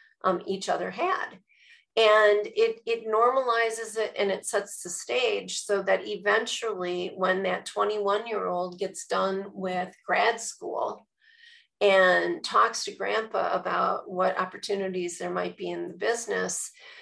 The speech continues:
it's, they're not going in there cold. And they potentially understand that, yeah, to work in the family business,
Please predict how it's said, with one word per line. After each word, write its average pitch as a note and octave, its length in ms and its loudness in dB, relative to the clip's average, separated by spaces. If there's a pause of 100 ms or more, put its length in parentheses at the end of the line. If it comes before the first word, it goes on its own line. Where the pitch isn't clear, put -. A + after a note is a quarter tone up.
(720)
it's, A3 300 6
they're G#3 180 0
not A3+ 300 2
going G#3+ 280 6
in G3+ 140 4
there F#3 220 -6 (180)
cold. - 400 -6 (920)
And F#3 420 4
they F#3+ 220 4
potentially A3+ 640 -4
understand G#3 760 0
that, - 160 -4
yeah, A#3 380 0
to - 120 -10
work A3 340 0
in A#3+ 120 -4
the A3 60 -4
family A3+ 440 -2
business, A#3+ 640 -2